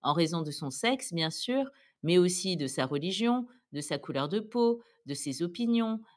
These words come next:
d'un handicap ou de son orientation sexuelle, par exemple.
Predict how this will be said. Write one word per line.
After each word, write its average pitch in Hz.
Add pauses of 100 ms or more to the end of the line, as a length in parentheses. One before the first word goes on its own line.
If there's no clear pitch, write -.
d'un 135
handicap 214 (360)
ou 180
de 196
son 196
orientation 180
sexuelle, 202
par 196
exemple. 135